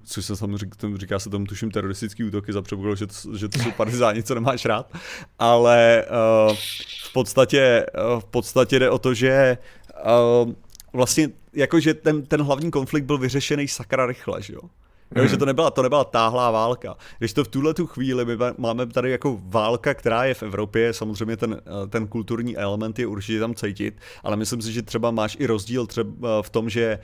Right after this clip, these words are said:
Speaker 1: v podstatě je to jako, jako jediná moderní válka, kterou my máme, že jo? Jakože, protože
Speaker 2: Jako
Speaker 1: jako
Speaker 2: válka, válka, no.
Speaker 1: veškerý, veškerý konflikty, který buď jsou, tak jsou buď jako, jako hodně, eh, jako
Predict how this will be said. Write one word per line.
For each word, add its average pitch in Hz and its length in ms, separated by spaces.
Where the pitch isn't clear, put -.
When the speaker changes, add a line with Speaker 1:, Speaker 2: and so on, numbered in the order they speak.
Speaker 1:
v - 120
podstatě - 640
je 107 320
to 107 600
jako, 120 480
jako 139 240
jediná 131 400
moderní 131 420
válka, 110 320
kterou 123 200
my 120 140
máme, 107 360
že 98 120
jo? 131 140
Jakože, 117 540
protože 131 460
Speaker 2:
Jako 120 140
Speaker 1:
jako 117 120
Speaker 2:
válka, 117 220
válka, 98 260
no. 139 60
Speaker 1:
veškerý, 170 340
veškerý 139 340
konflikty, 147 480
který 147 260
buď 151 160
jsou, 120 260
tak 117 180
jsou 151 280
buď 127 360
jako, 123 440
jako 117 320
hodně, 123 640
eh, 110 540
jako 131 420